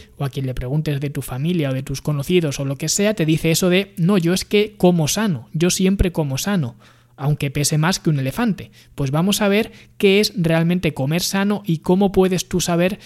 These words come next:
si tu dieta es o no, eh, saludable y al mismo tiempo, en el caso de que no lo sea, vamos a ver cómo puedes optimizar tu dieta actual para hacerla más saludable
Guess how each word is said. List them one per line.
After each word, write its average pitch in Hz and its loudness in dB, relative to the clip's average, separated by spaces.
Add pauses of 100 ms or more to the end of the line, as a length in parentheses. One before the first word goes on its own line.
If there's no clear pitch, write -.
(180)
si - 0
tu 151 0
dieta 170 2
es 180 2 (220)
o 147 2
no, 160 0 (380)
eh, 139 -4
saludable 185 0
y 165 2
al 143 0
mismo 175 0
tiempo, 190 0 (100)
en 135 -2
el 135 -4
caso 170 -2
de 143 -2
que 135 -6
no 143 -2
lo 151 -2
sea, 185 -2
vamos 160 0
a 156 0
ver 170 0 (260)
cómo 180 4
puedes 175 2
optimizar 156 -2 (240)
tu 151 4
dieta 151 2
actual 147 -2
para 147 -2
hacerla 156 -2
más 151 -2
saludable 156 2